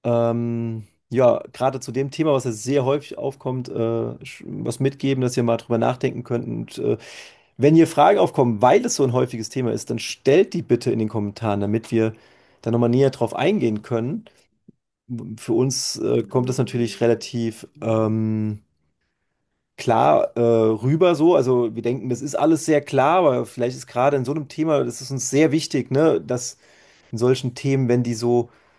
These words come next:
äh, häufig vorkommen und dann auch offene Fragen sind, dass wir die auch bitte gerne beantworten wollen, so, ne? Und, äh, dann gehen wir definitiv auch noch mal näher rein und, weil manchmal ist es für uns ja klarer, als es vielleicht für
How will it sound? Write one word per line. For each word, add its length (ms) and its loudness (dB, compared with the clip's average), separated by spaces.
äh, 100 0
häufig 760 4
vorkommen 540 2
und 160 -2
dann 140 2
auch 160 -6
offene 320 -4
Fragen 300 0
sind, 100 -4
dass 120 -8
wir 60 -4
die 120 -4
auch 120 -6
bitte 520 -2
gerne 300 0
beantworten 520 -2
wollen, 220 -6
so, 140 -10
ne? 240 -2
Und, 240 -2
äh, 240 -2
dann 100 -6
gehen 160 2
wir 140 2
definitiv 400 2
auch 80 0
noch 140 2
mal 100 2
näher 320 2
rein 260 2
und, 260 -4
weil 120 -2
manchmal 380 -4
ist 180 -6
es 120 -12
für 100 -6
uns 200 -2
ja 80 2
klarer, 360 2
als 200 0
es 80 -14
vielleicht 320 -4
für 280 -4